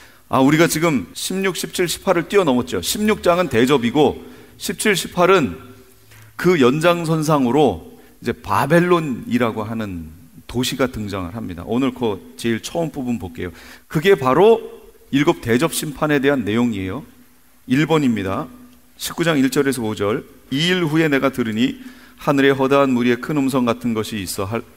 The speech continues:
이르되, '할렐루야, 구원과 영광과 능력이 우리 하나님께 있도다.' 하면서 그의 심판은 참되고 의로운지라,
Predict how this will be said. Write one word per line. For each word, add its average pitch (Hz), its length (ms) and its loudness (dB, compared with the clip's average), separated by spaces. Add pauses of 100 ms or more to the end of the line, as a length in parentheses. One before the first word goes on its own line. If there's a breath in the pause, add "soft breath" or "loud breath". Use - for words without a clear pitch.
이르되, 110 460 0 (340 loud breath)
'할렐루야, 131 480 2
구원과 123 480 0
영광과 120 440 0
능력이 117 400 -2
우리 104 180 -4
하나님께 120 480 -2
있도다.' 101 280 -4
하면서 156 840 2 (420 loud breath)
그의 175 340 4
심판은 180 680 0
참되고 185 440 2
의로운지라, 120 840 2